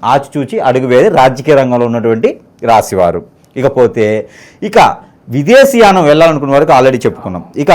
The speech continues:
ఆరోగ్య సమస్యలు అయితే వీరికి బ్లడ్కి రిలేటెడ్గా, స్కిన్కి రిలేటెడ్గా అయితే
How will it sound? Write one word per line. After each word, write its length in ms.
ఆరోగ్య 520
సమస్యలు 440
అయితే 160
వీరికి 480
బ్లడ్కి 580
రిలేటెడ్గా, 520
స్కిన్కి 460
రిలేటెడ్గా 420
అయితే 400